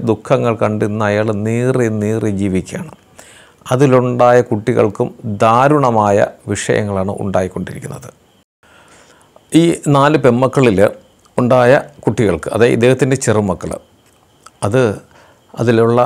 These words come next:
ആൺകുട്ടികൾ രണ്ട് മൂന്ന് പേരുണ്ട്. അവരെല്ലാവരും ഇന്ന് ഈ ലഹരി മരുന്നിൻ്റെ കച്ചവടവുമായിട്ട് നടക്കുന്ന ആൾക്കാരാണ്. ആ വരുമാനം കൊണ്ടാണ് ഇന്ന്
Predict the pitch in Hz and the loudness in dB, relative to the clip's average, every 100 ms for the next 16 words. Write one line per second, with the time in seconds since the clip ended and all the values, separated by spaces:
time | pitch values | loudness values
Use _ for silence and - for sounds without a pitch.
0 | - 113 120 120 - 123 127 110 117 117 | 2 0 0 -4 -4 -2 0 0 0 0
1 | 120 98 85 95 - - _ _ - 110 | 0 0 -2 -6 -10 -12 _ _ -6 -2
2 | 117 107 113 117 127 104 101 110 - _ | -2 0 -2 -2 -4 -4 -6 -6 -10 _
3 | _ _ _ _ - 110 107 - 120 110 | _ _ _ _ -8 -6 -6 -8 -4 -2
4 | 107 131 131 110 107 104 104 98 117 - | -2 -2 -2 -2 -2 -4 -4 -4 -6 -8
5 | _ _ - - 117 - 117 117 110 101 | _ _ -16 -10 -8 -4 -2 -2 -2 -4
6 | 104 95 92 - 95 - 113 85 - - | -6 -6 -8 -8 -10 -10 -8 -8 -8 -10
7 | - - - - - - 131 120 113 117 | -12 -18 -20 -20 -8 0 0 2 2 2
8 | 127 123 123 107 104 101 104 - 113 110 | 2 2 0 0 0 -2 -2 -4 -4 -4